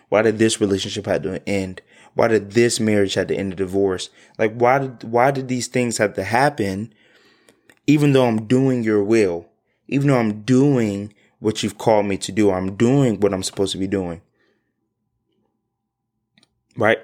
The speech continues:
And that leads to the second true, what I just said, right? I was asking questions. I was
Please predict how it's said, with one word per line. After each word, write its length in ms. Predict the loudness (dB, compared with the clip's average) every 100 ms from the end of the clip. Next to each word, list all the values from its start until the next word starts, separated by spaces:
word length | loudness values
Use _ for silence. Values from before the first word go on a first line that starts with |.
| -8
And 120 | 0 4
that 120 | 4
leads 220 | 2 2
to 100 | 0
the 80 | 0
second 400 | 0 0 0 -10
true, 340 | -6 -6 -6 _ _ _ _ _ -6
what 120 | 0
I 100 | 0
just 200 | -2 -4
said, 340 | -2 -2 -4 -12 _ _ _ _ _ _ _ -10
right? 300 | -2 -2 -2 _
I 120 | 0 0
was 120 | 0
asking 580 | 0 2 2 0 -4 -4
questions. 600 | 0 0 0 -4 -6 -4
I 80 | 0
was 260 | 2 0